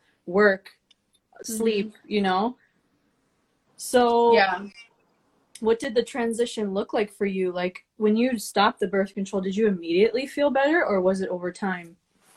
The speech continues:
Speaker 2: No, when I, like, I kid you not, within a week or two, I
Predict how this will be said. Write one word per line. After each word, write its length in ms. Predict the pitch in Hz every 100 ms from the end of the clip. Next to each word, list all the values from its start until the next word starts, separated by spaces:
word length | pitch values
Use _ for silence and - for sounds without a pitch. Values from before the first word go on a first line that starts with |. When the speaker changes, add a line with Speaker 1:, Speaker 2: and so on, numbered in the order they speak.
| _ _ _ _ _ -
Speaker 2:
No, 180 | 208 202
when 180 | 220
I, 100 | 214 190
like, 280 | 202 190 -
I 300 | 190 185 180 _
kid 180 | 226 196
you 100 | 196
not, 200 | 185 190
within 360 | 190 196 160 -
a 80 | 185
week 240 | 180 190 165
or 60 |
two, 240 | 175 180 165
I 300 | 170 165